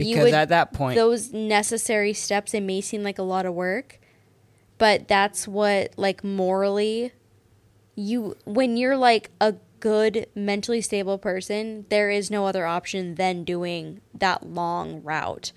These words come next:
Speaker 2: of getting it to a good home.
Speaker 1: Right.
Speaker 2: There's, there is no murder option. That's not even something that pops into your
Speaker 1: No.
Speaker 2: brain, even though it's the quote-unquote easiest route. That doesn't even
Speaker 1: Yeah, obviously
Speaker 2: Yeah.
Speaker 1: something is wrong
Speaker 2: Yeah,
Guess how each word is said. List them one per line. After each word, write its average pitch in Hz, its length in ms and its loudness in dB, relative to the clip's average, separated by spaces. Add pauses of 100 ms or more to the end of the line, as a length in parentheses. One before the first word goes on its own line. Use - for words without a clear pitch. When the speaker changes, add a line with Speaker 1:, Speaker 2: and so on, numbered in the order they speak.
(220)
Speaker 2:
of 190 200 -2
getting 202 260 0
it - 80 -6
to 185 140 -6
a 180 40 -2
good 175 220 -4
home. - 400 -12 (260)
Speaker 1:
Right. 120 340 -4 (120)
Speaker 2:
There's, 233 240 4 (100)
there 240 220 6
is 254 200 2
no 214 180 2
murder 185 520 0
option. 160 520 -4
That's 180 220 -2
not 208 200 0
even 190 460 -2
something 202 380 -2
that - 180 -2
pops 202 280 -4
into 208 160 -2
your 175 100 0
Speaker 1:
No. 123 120 -2
Speaker 2:
brain, 190 420 -2
even 226 280 0
though 214 140 4
it's 208 180 -2
the 208 140 2
quote-unquote 208 540 -2
easiest 180 460 -4
route. - 360 -4 (580)
That 214 180 6
doesn't 208 360 2
even 180 500 -2 (260)
Speaker 1:
Yeah, 131 240 -4
obviously 123 580 -4
Speaker 2:
Yeah. 220 140 6
Speaker 1:
something 107 420 -8
is 101 160 -14
wrong 107 140 -10
Speaker 2:
Yeah, 294 180 2